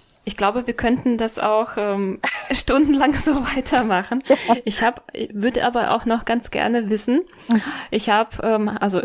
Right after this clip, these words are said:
Speaker 1: ich weiß, weil ich, <laughs>
Speaker 2: <laughs>
Speaker 1: weil ich dabei bin, <laughs> du hast, ähm, oder du startest bald einen Online-Kongress.
Speaker 2: Mhm.
Speaker 1: Und ich glaube, da werden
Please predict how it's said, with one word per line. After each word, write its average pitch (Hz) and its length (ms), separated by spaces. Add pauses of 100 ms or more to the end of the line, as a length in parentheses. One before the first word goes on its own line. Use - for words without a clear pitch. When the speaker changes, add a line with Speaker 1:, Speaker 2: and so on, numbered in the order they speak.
Speaker 1:
ich 208 220
weiß, 196 420 (220)
weil 196 260
ich, 214 220
<laughs> 262 260
Speaker 2:
<laughs> 294 200
Speaker 1:
weil 233 160
ich 254 120
dabei 190 440
bin, 226 280 (540)
<laughs> - 560
du 247 140
hast, 226 560 (100)
ähm, 196 400
oder 196 220
du 190 100
startest 202 500
bald 185 400
einen 175 300
Online-Kongress. 170 1040
Speaker 2:
Mhm. 202 380
Speaker 1:
Und 202 440
ich - 140
glaube, 226 480
da 208 680
werden 208 500